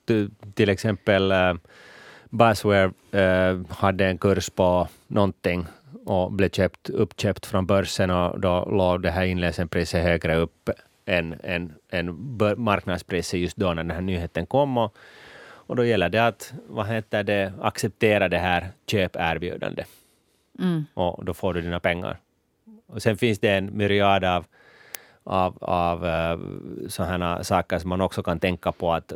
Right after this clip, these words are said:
Speaker 1: finns det en möjlighet att någon annan kommer och budar ännu mera på det där bolaget, och, och då blir det liksom sådär lite knipigt med det, att då, då ska man vänta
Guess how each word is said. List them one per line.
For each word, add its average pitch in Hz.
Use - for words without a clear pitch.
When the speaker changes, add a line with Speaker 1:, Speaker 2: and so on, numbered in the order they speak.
Speaker 1:
finns 90
det 92
en 85
möjlighet 87
att 80
någon 87
annan 98
kommer 87
och 85
budar 87
ännu 107
mera 87
på 87
det 80
där 82
bolaget, 85
och, 85
och 101
då 95
blir 95
det 90
liksom 82
sådär 87
lite 87
knipigt 90
med 85
det, 87
att 82
då, 98
då 95
ska -
man 98
vänta 95